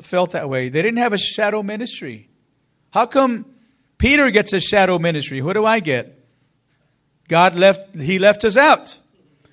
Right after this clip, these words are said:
You know, they, we don't see that they,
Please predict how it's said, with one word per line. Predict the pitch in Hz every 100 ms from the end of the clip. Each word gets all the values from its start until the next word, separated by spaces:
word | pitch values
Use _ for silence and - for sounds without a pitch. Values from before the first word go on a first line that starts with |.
| _ _ _ _ _ _
You | 160
know, | 185
they, | 185 196 151 147 170
we | 156
don't | 190 247
see | - 240
that | 226 190 165
they, | 196 190 160